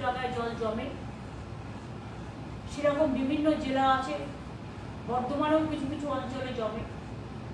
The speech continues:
সুতরাং যেই জেলা হোক, সে বীরভূমই হোক, বর্ধমানই হোক, কুচবিহারই হোক, আলিপুরদুয়ারই হোক, দক্ষিণ দিনাজপুরই হোক, উত্তর দিনাজপুরই হোক, দার্জিলিংই হোক, কালিম্পংই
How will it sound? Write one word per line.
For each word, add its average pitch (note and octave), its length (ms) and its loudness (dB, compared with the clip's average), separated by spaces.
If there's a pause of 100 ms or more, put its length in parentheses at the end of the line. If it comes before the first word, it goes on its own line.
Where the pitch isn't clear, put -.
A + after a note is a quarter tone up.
(1300)
সুতরাং D#4+ 320 4 (160)
যেই F4 280 6
জেলা C4+ 220 6
হোক, G#3+ 180 0
সে C4 80 -4 (100)
বীরভূমই C4 420 0
হোক, D#4+ 120 4 (120)
বর্ধমানই A#3+ 520 0
হোক, D4+ 160 4
কুচবিহারই C4+ 540 0
হোক, D4+ 180 2
আলিপুরদুয়ারই C#4+ 640 2
হোক, D4+ 120 2 (840)
দক্ষিণ C#4+ 360 0
দিনাজপুরই D#4 520 4
হোক, D#4 100 6 (100)
উত্তর D4 280 -2
দিনাজপুরই D4+ 560 0
হোক, D#4 140 6 (1080)
দার্জিলিংই D4 640 2
হোক, D4 160 6 (1000)
কালিম্পংই C#4+ 600 6